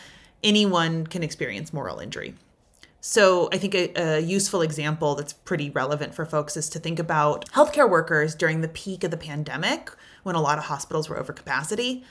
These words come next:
It was awful. And Doctors and nurses were getting stuck in triage mode where they had to do things like ration care.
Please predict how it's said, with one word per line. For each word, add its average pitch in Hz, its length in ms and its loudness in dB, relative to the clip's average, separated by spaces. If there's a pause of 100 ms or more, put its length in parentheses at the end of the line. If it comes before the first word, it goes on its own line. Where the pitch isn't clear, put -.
(1000)
It 220 100 8
was 233 120 8
awful. - 540 4 (160)
And 185 580 0 (600)
Doctors 180 500 2
and 147 160 -2
nurses 196 560 -2
were 156 480 0
getting 196 240 2
stuck 220 260 4
in 185 120 0
triage 180 480 -2
mode 269 400 0
where 160 720 0 (220)
they 190 80 -2
had 208 200 -2
to - 80 -6
do 226 100 -4
things 226 220 -4
like 190 180 -6
ration 165 460 -2
care. 160 640 -2